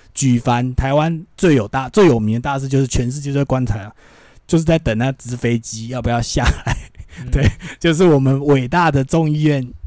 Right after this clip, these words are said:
Speaker 1: 院，众议院议长裴洛西来台湾这件事情，就，
Speaker 2: 是。
Speaker 1: 然后接着我们来了一个文攻武吓，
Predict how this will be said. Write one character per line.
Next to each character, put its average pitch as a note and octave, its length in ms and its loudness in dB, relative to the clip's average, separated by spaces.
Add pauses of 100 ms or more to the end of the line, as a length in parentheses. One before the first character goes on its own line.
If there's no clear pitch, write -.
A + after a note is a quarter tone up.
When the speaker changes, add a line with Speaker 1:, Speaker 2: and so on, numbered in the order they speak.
(140)
Speaker 1:
院， D#3+ 220 -4 (120)
众 F3 180 6
议 F3 40 4
院 E3+ 140 0
议 E3 160 -4
长 G#2 240 -12 (360)
裴 D3 80 -2
洛 E3 180 2
西 D3 220 -4
来 B2 160 -2
台 B2+ 100 2
湾 C3 120 -2
这 B2+ 60 -2
件 B2 120 -4
事 B2 120 -10
情， G#2+ 140 -12
就， F#3+ 220 2
Speaker 2:
是。 D#3 40 -8
Speaker 1:
然 C#3+ 120 -4
后 G#3 120 4
接 G#3 220 6
着 F#3 160 4
我 C3 60 -4
们 B2+ 260 -4
来 C3 220 2
了 D3+ 80 2
一 D#3+ 80 4
个 C#3+ 200 -2
文 B2 160 -2
攻 C3+ 200 -2
武 G2+ 120 -6
吓， A2 240 -6